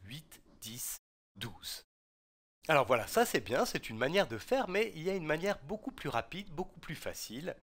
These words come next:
qui est de faire une multiplication. Alors ça, c'est quelque chose de nouveau que les mathématiciens ont inventé justement pour faire des calculs plus rapidement, pour compter plus rapidement.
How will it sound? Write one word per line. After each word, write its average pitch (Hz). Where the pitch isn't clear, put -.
qui 151
est 180
de 135
faire 165
une 135
multiplication. 131
Alors 110
ça, 190
c'est 170
quelque 160
chose 147
de 107
nouveau 107
que 110
les 92
mathématiciens 104
ont 110
inventé 101
justement 131
pour 196
faire 156
des 110
calculs 127
plus -
rapidement, 95
pour -
compter 135
plus -
rapidement. 76